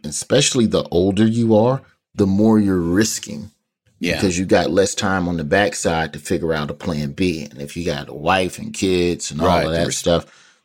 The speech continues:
Speaker 1: But this shit is hard, man. Most people aren't going to believe in you because they're scared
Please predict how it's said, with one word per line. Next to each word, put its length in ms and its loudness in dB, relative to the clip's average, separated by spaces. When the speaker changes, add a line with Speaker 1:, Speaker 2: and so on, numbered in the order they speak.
Speaker 1:
But 220 -12
this 120 -4
shit 200 0
is 160 0
hard, 360 2
man. 280 0
Most 260 0
people 460 0
aren't 280 0
going 260 4
to 100 0
believe 400 2
in 80 -2
you 160 -6
because 300 -6
they're 100 2
scared 580 2